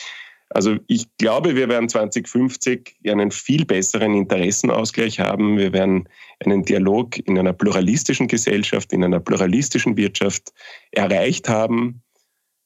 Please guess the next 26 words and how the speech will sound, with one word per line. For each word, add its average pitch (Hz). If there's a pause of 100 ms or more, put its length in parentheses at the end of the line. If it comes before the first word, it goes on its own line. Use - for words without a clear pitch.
(120)
Wir 107
werden 101
eine 98
Volkswirtschaft 107
haben 95
und 92
eine 92
Demokratie 90
in 92
der 87
Mitte 90
Europas. 98 (340)
Und 95
wir 92
werden 90
uns 87
selbstverständlich 87 (240)
weiterhin 90
in 92
der 90
Europäischen 87
Union 87
etabliert 92
haben 87
als -
Gemeinsames. 76